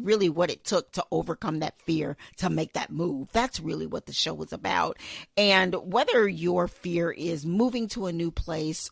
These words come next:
or learning something new or, um, dating again, if maybe you are divorced or widowed, um, whatever your fear is,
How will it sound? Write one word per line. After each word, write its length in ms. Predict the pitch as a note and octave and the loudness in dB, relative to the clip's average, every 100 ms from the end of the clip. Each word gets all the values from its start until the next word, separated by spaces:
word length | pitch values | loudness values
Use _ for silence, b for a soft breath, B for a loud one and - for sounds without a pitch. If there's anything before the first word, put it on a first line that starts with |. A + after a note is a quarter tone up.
| - | -4
or 460 | E3 D#3+ D#3 D#3 - B B B | -4 -2 -2 -4 -8 B B B
learning 480 | E3+ A3 A3+ A3+ G#3+ | 4 6 6 2 0
something 540 | A3 F#3+ F#3 E3+ E3 | -2 -2 -4 -4 -2
new 500 | E3 D#3+ D#3 D#3 D#3+ | 0 2 2 0 -2
or, 520 | - E3 D3+ D3+ - D#3+ B B | -4 -4 -4 -6 -6 -12 B B
um, 220 | E3+ D#3+ D#3 | -2 0 2
dating 460 | G#3 A#3 A3+ A3 | 4 4 4 2
again, 580 | G3+ E3 F3 E3+ E3+ E3 | 0 -2 0 2 0 0
if 260 | A2 D#3 - - - | -2 -6 -8 -20 -8
maybe 320 | D#3+ D#3+ D#3+ | -6 -4 -4
you 600 | D#3+ D3+ - - - - - | -6 -6 -6 -6 -8 -10 -10
are 420 | C#2+ - A1+ - | -8 -6 -8 -8
divorced 760 | - D#3 E3 E3 D#3+ D#3 - | -6 -6 -2 0 0 -2 -4
or 160 | C#3+ D3+ | -6 -8
widowed, 640 | D3 E3+ D#3+ D#3 D#3 - - B B B | -4 -2 -2 -2 -4 -8 -12 B B B
um, 260 | F3+ F#3 E3+ | 2 2 2
whatever 360 | F#3+ D4+ G#4 A4+ | 0 0 0 0
your 280 | F#4 G#3+ G3+ | 0 2 0
fear 560 | G3 - G3 F#3+ F#3 - | 0 -6 -4 0 0 0
is, 580 | D#3+ D3 D3 D#3 D#3+ - | -4 -4 -4 -8 -8 -12